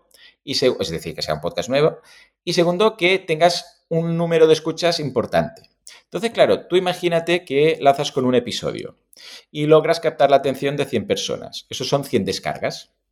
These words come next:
¿eh? Pero imagínate que tú vas grabando tus episodios y el día que lances, lanzas con diez. ¿Qué va a ocurrir aquí? Que esas diez personas, o esas cien personas, ergo cien descargas que hay, claro, si les interesa, ¿qué van a hacer?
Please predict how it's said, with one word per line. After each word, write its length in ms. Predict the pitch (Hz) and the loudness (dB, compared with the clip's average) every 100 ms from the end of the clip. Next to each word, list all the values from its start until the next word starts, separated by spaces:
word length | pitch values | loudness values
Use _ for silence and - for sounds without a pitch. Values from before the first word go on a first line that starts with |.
| - | -10
¿eh? 120 | - - - - - - - | -10 -10 -20 -20 -20 -12 2
Pero 140 | 196 | 4
imagínate 500 | 202 202 240 254 240 | 4 0 0 2 2
que 440 | 226 220 - - _ - | 4 2 -2 -20 _ 0
tú 100 | 190 | 4
vas 160 | 170 | 4
grabando 400 | 147 139 113 90 | 4 2 2 -2
tus 160 | 87 90 | -8 -8
episodios 680 | 107 139 170 165 151 160 - | -8 -6 0 0 0 -4 -4
y 100 | 110 | -4
el 100 | 95 | -2
día 220 | 151 139 | 2 0
que 120 | 135 | 2
lances, 540 | 139 160 151 123 160 - | 2 2 0 -4 -4 -4
lanzas 300 | - - - | -4 -2 0
con 180 | 113 98 | 0 0
diez. 220 | 87 - - _ _ | -4 -4 -8 _ _
¿Qué 60 | 214 | 0
va 80 | 262 | 2
a 40 | |
ocurrir 360 | 262 127 98 73 | 2 0 0 -2
aquí? 320 | - - - _ _ _ _ _ | -6 -12 -14 _ _ _ _ _
Que 300 | 156 151 151 | 4 4 2
esas 440 | 175 185 170 - | -2 2 0 0
diez 240 | 147 202 - | -2 -2 0
personas, 640 | 170 - - 175 110 - | -2 0 0 2 0 -4
o 20 | |
esas 380 | 117 117 107 - | -2 0 0 0
cien 180 | 160 175 | -4 -2
personas, 760 | 165 - 170 85 - - - - | -2 2 4 4 0 -8 -14 -2
ergo 400 | 107 95 90 80 | 2 2 0 -2
cien 260 | - 87 | -4 -6
descargas 640 | 82 - 143 123 64 - _ | -6 0 2 4 0 -8 _
que 140 | 127 | 0
hay, 240 | 147 135 - - - - _ | 2 2 -2 -20 -20 -20 _
claro, 260 | - 202 165 | 0 4 4
si 200 | - 123 | 4 0
les 180 | 107 104 | 0 -2
interesa, 760 | 95 104 175 190 131 147 - - | -4 0 0 2 2 2 0 0
¿qué 100 | 147 | 2
van 120 | 143 | 4
a 40 | |
hacer? 400 | 139 165 151 - | 2 4 4 2